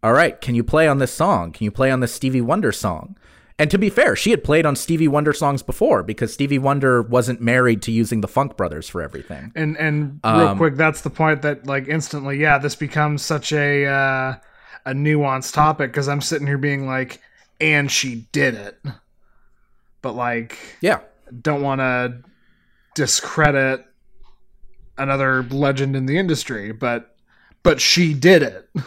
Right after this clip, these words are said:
Speaker 1: Yeah. So it's like, I can absolutely believe the Motown people would do that. At the same time, some of the songs that she claims to have played on, I know James Jamerson's style.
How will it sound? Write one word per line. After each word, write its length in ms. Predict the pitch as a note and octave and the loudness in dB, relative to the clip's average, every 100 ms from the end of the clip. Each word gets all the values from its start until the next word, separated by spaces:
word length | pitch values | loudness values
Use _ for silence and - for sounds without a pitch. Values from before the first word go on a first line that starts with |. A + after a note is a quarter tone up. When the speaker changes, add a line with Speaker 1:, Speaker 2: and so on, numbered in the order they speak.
| - _ _ _ _ _ _ - - - | -12 _ _ _ _ _ _ -20 -20 -10
Speaker 1:
Yeah. 220 | G#3+ F3+ - - _ - | -6 -6 -6 -20 _ -14
So 460 | - F#3 E3 D#3+ D#3+ | -4 2 4 4 2
it's 220 | F3 G#3 | -2 0
like, 240 | F#3+ F3 - | 0 0 -2
I 100 | F3+ | -2
can 240 | F#3 A3 - | 0 -2 0
absolutely 500 | A#3+ A#3+ A#3 G#3+ F#3 | -2 0 0 0 2
believe 360 | D#3 D#3 D#3+ | 2 4 4
the 60 | B2+ | 2
Motown 480 | B2 B2+ B2+ B2 A2+ | 2 2 2 0 -2
people 240 | A#2 A2 | -4 -4
would 120 | G#2 G2+ | -4 -4
do 160 | G#2 | -6
that. 260 | D#2+ C#2+ - _ - - _ _ _ _ | -6 -12 -18 _ -20 -20 _ _ _ _
At 120 | F3+ F#3 | -2 0
the 80 | |
same 300 | G3 C4+ C4+ | 0 0 2
time, 480 | A#3+ E3+ F3 G#2 F2 - | 0 -2 -2 -2 -6 -14
some 320 | - - F#3 | -8 -2 0
of 120 | G#3+ | 0
the 80 | D#3 | -2
songs 440 | - C#3 C3 D3+ | -2 0 2 0
that 120 | C3+ - | -4 -8
she 140 | A#2 | -8
claims 600 | - - A2 A#2 B2+ C3 | -10 -4 -2 0 -2 -4
to 100 | - | -4
have 140 | A2 - | -6 -6
played 300 | - A2 A#2+ | -4 -2 0
on, 320 | F3+ A3 C4 _ _ _ _ _ _ _ - | 0 -2 -4 _ _ _ _ _ _ _ -2
I 140 | F3+ | 2
know 420 | G3 F3 F#3 G3+ E3+ | 4 4 4 4 4
James 400 | B2+ C3+ C3+ B2 | 2 -2 -2 -4
Jamerson's 600 | B2+ A#2+ A#2+ - A#2 A2+ | -2 -2 -2 -4 -6 -6
style. 500 | D3 C3+ G2+ - | -4 -2 -4 -8